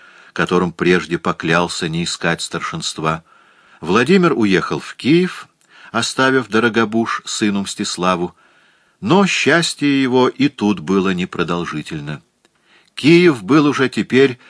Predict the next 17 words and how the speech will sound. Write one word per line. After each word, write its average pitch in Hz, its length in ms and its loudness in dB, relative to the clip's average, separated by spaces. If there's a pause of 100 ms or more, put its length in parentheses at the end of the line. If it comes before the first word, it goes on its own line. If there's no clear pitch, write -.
(300)
в 76 160 -6
зависимости 120 920 0
от 101 220 2
северного 113 640 0
князя 98 560 0
Андрея 87 440 0
Боголюбского, 80 920 -4 (420)
которому, 156 720 0 (360)
говорит 120 480 0
летописец, 110 720 -4
было 110 340 0
нелюбо, 131 600 2
что - 280 0
Владимир 82 640 -4
сел 76 300 -4
в - 140 -20
Киеве. 65 460 -10